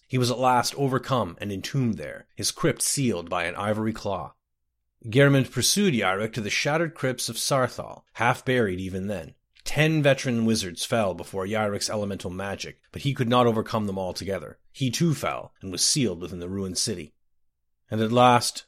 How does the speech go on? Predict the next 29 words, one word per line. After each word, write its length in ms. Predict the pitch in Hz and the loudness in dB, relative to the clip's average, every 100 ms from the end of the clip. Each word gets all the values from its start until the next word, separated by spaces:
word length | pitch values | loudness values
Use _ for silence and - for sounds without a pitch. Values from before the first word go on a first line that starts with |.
| _ | _
Sigdis 480 | - 156 135 113 - | 4 4 6 2 0
was 120 | 113 | -4
cornered 440 | - 143 123 101 | 0 4 4 4
in 60 | 101 | 0
the 80 | 95 | 0
southernmost 640 | - 135 135 131 127 - | 2 2 4 4 2 0
reaches 260 | 117 113 107 | -2 -2 -4
of 80 | |
Skyrim. 520 | - - 107 95 78 - _ | -4 0 0 0 -6 -14 _
He 100 | - | -10
challenged 460 | 107 147 151 156 131 | 0 4 4 2 2
Lord 200 | 147 131 | 0 2
Garamund 380 | 135 135 135 131 | 4 6 4 2
to 120 | 120 | 2
a 40 | 107 | 0
duel, 460 | 98 113 92 - _ | 2 0 0 -6 _
knowing 280 | 120 139 131 | 4 6 4
his 160 | 123 | 2
foe 240 | - 117 113 | 2 4 4
was 140 | 104 | 2
honor 240 | 110 117 107 | 2 2 0
bound 300 | 107 107 98 | 0 -2 -4
to 120 | 95 | -6
accept, 480 | - - 92 - - _ | -2 0 -2 -6 -18 _
and 100 | 107 | -6
they 60 | 107 | -6
clashed 440 | - 123 113 - | 2 4 4 0
in 120 | 110 98 | -2 -2
battle, 380 | 95 85 80 | -2 -4 -8